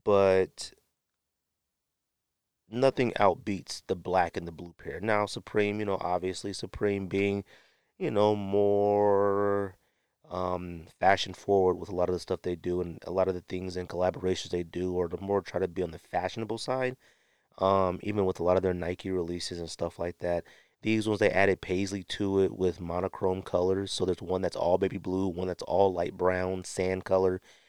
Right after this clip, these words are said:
and one that's black. I told somebody that I don't think they're whack. I, I'd run around in 'em, but nah, nah.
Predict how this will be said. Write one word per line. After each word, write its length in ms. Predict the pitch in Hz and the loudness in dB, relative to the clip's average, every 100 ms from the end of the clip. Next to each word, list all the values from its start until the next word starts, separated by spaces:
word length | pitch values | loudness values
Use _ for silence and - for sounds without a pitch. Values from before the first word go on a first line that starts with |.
| _ | _
and 140 | - 113 | 2 4
one 100 | 107 | 4
that's 140 | 92 | 2
black. 400 | - 65 - - - _ _ _ _ _ _ _ _ _ _ | -4 -12 -12 -16 -20 _ _ _ _ _ _ _ _ _ _
I 120 | - | 0
told 240 | - 180 156 | 6 6 8
somebody 420 | 147 135 139 139 | 4 6 6 8
that 160 | 131 135 | 8 8
I 40 | |
don't 140 | 135 | 6
think 160 | 123 127 | 2 2
they're 140 | 113 | 4
whack. 480 | 98 80 95 107 104 | 4 4 4 4 0
I, 160 | 143 160 | 0 2
I'd 180 | - 180 | 4 4
run 160 | 131 110 | 4 2
around 400 | 90 87 101 101 | 2 4 4 4
in 100 | 92 | 2
'em, 160 | 107 110 _ _ _ | -2 -8 _ _ _
but 480 | 123 120 117 113 - _ _ _ _ _ _ _ _ _ _ - | -2 4 4 4 2 _ _ _ _ _ _ _ _ _ _ -12
nah, 340 | 92 90 78 - - - - _ _ _ _ _ _ - | -8 -6 -8 -8 -12 -12 -16 _ _ _ _ _ _ -18
nah. 240 | - - | -16 -16